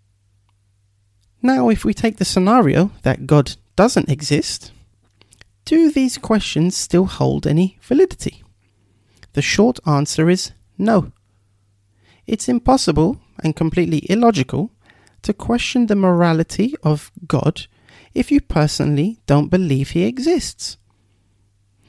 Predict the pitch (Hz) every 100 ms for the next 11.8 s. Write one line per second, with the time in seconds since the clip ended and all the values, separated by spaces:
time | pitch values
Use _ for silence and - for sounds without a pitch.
0 | - _ - 285 - 269 202 170 180 202
1 | 139 135 151 208 175 160 190 - 143 -
2 | 170 208 151 202 _ _ _ - 165 175
3 | 214 247 220 170 143 131 117 - - -
4 | _ _ _ _ _ _ 302 - 262 214
5 | 175 185 196 156 139 151 208 214 151 180
6 | - 151 - 180 190 135 202 - _ _
7 | _ _ _ - 185 185 196 196 226 143
8 | - _ _ _ _ _ _ _ _ _
9 | _ _ _ _ _ _ _ _ _ _
10 | _ _ - 214 - 302 - _ 202 269
11 | 247 156 - 147 170 - -